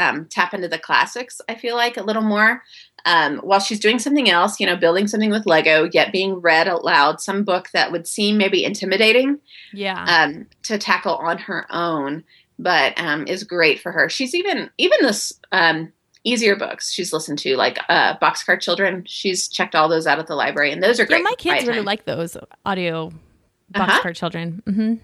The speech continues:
Speaker 1: Right, right. And, um, so I don't know. She's, uh, that's a great time just to tap into some of those, you know, like Peter Pan, or not,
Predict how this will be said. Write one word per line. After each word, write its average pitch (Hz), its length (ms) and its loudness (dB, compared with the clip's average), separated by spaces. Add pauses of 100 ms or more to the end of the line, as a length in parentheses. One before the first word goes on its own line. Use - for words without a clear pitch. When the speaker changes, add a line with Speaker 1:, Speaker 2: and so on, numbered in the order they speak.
(180)
Speaker 1:
Right, - 380 0
right. 240 340 2 (340)
And, 220 320 2
um, 196 520 0 (500)
so - 160 -4
I 349 60 4
don't 440 180 0
know. 466 120 2
She's, 240 320 -8
uh, 160 280 2 (480)
that's - 200 -2
a 214 160 2
great 208 220 2
time 180 420 -6
just - 240 -12
to 147 260 2 (320)
tap 190 300 -2
into 185 260 -2
some 175 200 -6
of 175 60 0
those, 165 340 0 (600)
you 415 80 4
know, 170 200 6
like 156 260 2
Peter 185 240 0
Pan, 160 400 -2
or 151 200 2
not, 254 280 2